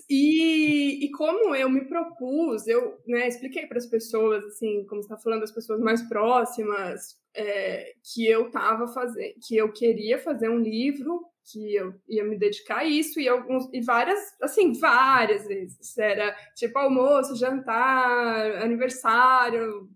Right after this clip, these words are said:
e eu tipo assim, "Olha, eu, agora eu queria escrever meu livro hoje e tal." E, e aí depois de sei lá quanto tempo, porque eu realmente sou lerda,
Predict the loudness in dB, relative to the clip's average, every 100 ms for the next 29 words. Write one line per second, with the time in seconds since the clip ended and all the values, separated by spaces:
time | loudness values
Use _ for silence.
0 | _ -4 0 0 0 -6 _ _ _ -12
1 | -12 -12 -14 -14 -12 -8 -6 -4 -4 -2
2 | 2 2 2 -4 -6 -4 -2 -2 -4 -8
3 | -10 -6 -4 -2 -4 -2 -2 -2 -2 0
4 | 2 2 0 -8 -8 -8 -10 -20 -4 0
5 | 2 2 4 2 0 -4 -8 -2 0 4
6 | 2 2 -2 2 4 4 4 2 -2 -6
7 | -14 -20 _ -14 -4 0 0 2 -2 0
8 | 0 0 -2 -2 -4 4 6 6 2 2
9 | 0 0 -8 -8 -4 -4 -2 -2 0 -2
10 | 0 -2 0 0 0 0 -4 -6